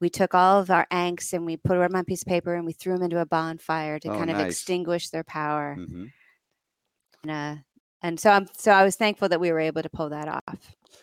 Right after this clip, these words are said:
Speaker 2: Was it, uh, um, I don't know,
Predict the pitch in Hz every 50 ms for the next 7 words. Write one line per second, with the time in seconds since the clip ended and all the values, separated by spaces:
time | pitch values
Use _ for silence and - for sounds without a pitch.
0 | _ - 107 120 123 - - 117 107 98 - - 98 98 92 90 87 85 87 85
1 | 87 85 80 78 80 - _ _ 107 98 95 _ _ _ _ _ - 85 80 101
2 | 110 101 82 78 78